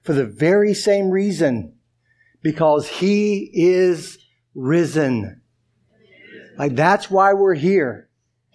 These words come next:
That's why we're gathering, uh, almost two thousand years since the ev-,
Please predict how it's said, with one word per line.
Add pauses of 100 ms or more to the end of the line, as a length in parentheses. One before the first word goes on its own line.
(180)
That's
why
we're
gathering, (240)
uh,
almost
two
thousand
years
since
the
ev-,